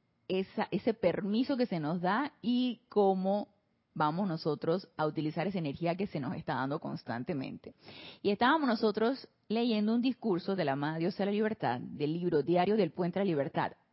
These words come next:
Pablo el Venezue-, el Veneciano, donde ella tiene un par de discursos que ella da. Y antes de continuar con ese discurso,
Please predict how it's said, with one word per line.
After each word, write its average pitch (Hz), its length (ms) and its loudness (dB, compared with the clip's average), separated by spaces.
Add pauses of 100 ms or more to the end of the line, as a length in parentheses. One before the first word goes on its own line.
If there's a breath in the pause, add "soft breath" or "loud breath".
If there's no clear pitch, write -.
Pablo 151 420 0
el 196 160 -2
Venezue-, 220 540 -4
el 175 120 0
Veneciano, 165 600 -2 (440 loud breath)
donde 185 200 0
ella 214 100 2
tiene 226 180 0
un 247 80 0
par 214 180 0
de 226 140 4
discursos 220 760 -4
que - 140 -8
ella 156 280 0
da. 175 320 -2 (1200 loud breath)
Y 185 120 0
antes 196 380 2
de 196 180 4
continuar 170 460 0
con 180 80 -2
ese 214 160 0
discurso, 196 480 0